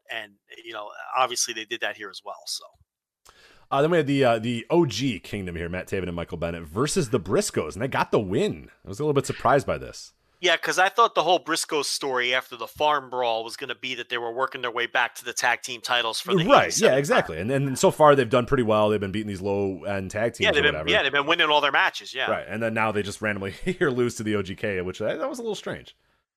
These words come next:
Speaker 1: Yeah, yeah, very strange. I thought for sure. Like, I, I'm glad they didn't have betting lines for this. I would have bet on the Briscoes and lost. I thought for sure they would, it, at minimum, earn a tag team title match, and then who knows what happens in that match. But no, they just got cut off right here.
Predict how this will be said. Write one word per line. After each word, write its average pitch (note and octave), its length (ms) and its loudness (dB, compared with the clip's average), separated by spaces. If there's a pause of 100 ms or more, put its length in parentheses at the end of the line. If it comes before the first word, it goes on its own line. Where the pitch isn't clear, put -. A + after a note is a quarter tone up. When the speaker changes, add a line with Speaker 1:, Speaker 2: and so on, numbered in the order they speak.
(160)
Speaker 1:
Yeah, D#3 260 2
yeah, C3+ 400 0 (100)
very D3 180 2
strange. A2+ 380 -6
I C3+ 60 0
thought C#3 200 -2
for B2+ 80 -12
sure. A#2+ 360 -2
Like, A#2 180 -4
I, C3+ 160 0
I'm C#3+ 140 0
glad E3+ 320 2
they D#3 80 0
didn't D3+ 180 -2
have B2+ 160 -2
betting D3 220 0
lines A2+ 280 -4
for - 120 -16
this. A2+ 180 -8
I B2+ 60 -2
would B2 180 -8
have A#2+ 100 -16
bet B2+ 140 0
on B2+ 100 -4
the A#2+ 60 -12
Briscoes B2 420 -8
and A#2+ 120 -12
lost. G#2+ 400 -6 (600)
I B2+ 140 4
thought C3 240 2
for B2+ 80 -8
sure C#3+ 400 6
they C3 140 0
would, B2 180 0 (380)
it, C3+ 160 -4 (120)
at D3+ 240 0
minimum, D#3 540 2
earn D#3+ 280 6
a D3 40 0
tag D3 300 0
team C3+ 180 -10
title C3+ 300 -2
match, B2 320 2
and B2+ 80 -10
then B2 120 0
who C#3 140 -12
knows B2+ 240 -4
what A#2+ 80 -4
happens A#2 380 0
in A2 80 -16
that G2 160 -12
match. B2 400 -2 (600)
But A#2+ 240 0 (220)
no, C3 300 4
they A2+ 140 -8
just - 240 -10
got A#2 180 0
cut B2 180 -4
off A2+ 240 -2
right G#2+ 180 -4
here. G#2+ 240 -10